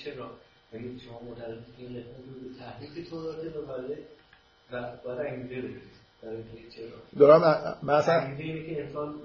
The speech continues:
Speaker 2: من اصلاً دارم انگیزه می‌دم. یعنی، اه، بیشتر تاکیدم روی اینه که این انگیزه رو شما بفهمید که انسان دوست داره. شا-، شما، من یه بار اینو یادم نیست کجا نقل کردم، ولی، اه، این، اه،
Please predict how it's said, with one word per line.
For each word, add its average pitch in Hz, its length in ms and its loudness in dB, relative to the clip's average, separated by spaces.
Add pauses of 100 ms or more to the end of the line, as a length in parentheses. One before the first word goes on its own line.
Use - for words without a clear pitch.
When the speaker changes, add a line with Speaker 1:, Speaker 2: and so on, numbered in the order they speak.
Speaker 2:
من 143 80 8
اصلاً 160 200 10
دارم 180 200 12
انگیزه 160 340 10
می‌دم. 190 420 12 (480)
یعنی، 135 220 -2
اه، 135 100 -6 (1800)
بیشتر 165 320 12
تاکیدم 180 480 10
روی 185 100 6
اینه 190 140 2
که 196 80 2
این 190 100 4
انگیزه 160 440 10
رو 202 100 12
شما 160 220 10
بفهمید 139 560 6 (540)
که 151 340 8
انسان 175 680 6
دوست 202 440 6
داره. 131 360 10 (1000)
شا-، 139 160 2
شما، 160 280 10
من 160 280 8
یه 185 80 12
بار 190 140 12
اینو 190 200 6
یادم 185 280 12
نیست 180 140 4
کجا 151 240 10
نقل 147 300 8
کردم، 143 520 10
ولی، 160 340 10 (640)
اه، 92 80 4 (440)
این، 175 260 2
اه، 139 280 6